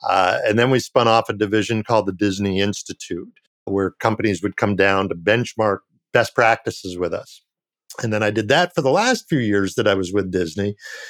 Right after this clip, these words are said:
Then I hit the twenty-year mark and decided, "Yeah, it's a good, that's a really good round number." And I thought I would start up my own training and consulting and speaking business.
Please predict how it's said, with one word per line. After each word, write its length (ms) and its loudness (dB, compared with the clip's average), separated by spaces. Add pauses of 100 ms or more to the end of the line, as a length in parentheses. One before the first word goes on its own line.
(340)
Then 400 4
I 100 6
hit 160 2
the 100 2
twenty-year 600 4
mark 400 2
and 80 -2
decided, 560 2
"Yeah, 120 2
it's 120 -2
a 60 4
good, 260 -2
that's 240 2
a 120 4
really 420 2
good 240 2
round 560 2
number." 420 4
And 240 0 (100)
I 80 0
thought 220 2
I 80 6
would 140 -4
start 320 2
up 140 2
my 140 4
own 340 2 (360)
training 400 4
and 160 2
consulting 560 2
and 100 0
speaking 460 0
business. 480 -2